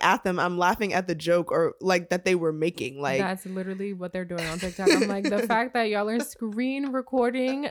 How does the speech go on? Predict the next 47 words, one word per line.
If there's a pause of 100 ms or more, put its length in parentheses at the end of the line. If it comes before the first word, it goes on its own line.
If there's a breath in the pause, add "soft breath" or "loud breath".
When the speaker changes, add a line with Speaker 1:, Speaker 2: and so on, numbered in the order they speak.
(360)
Speaker 2:
people's (140)
audio
messages."
And
I'm
like, (100)
Speaker 1:
Yeah.
Speaker 2:
imagine,
like,
'cause
the
TikToks
are
viral.
So
I'm
like,
"This
person
had
to
have
Speaker 1:
<laughs>
Speaker 2:
been, (140)
there's
four
million
people
that
seen
this.
I
know
that
person
has
to
be
one
of
those
four
million
people."
Speaker 1:
Well,
the
best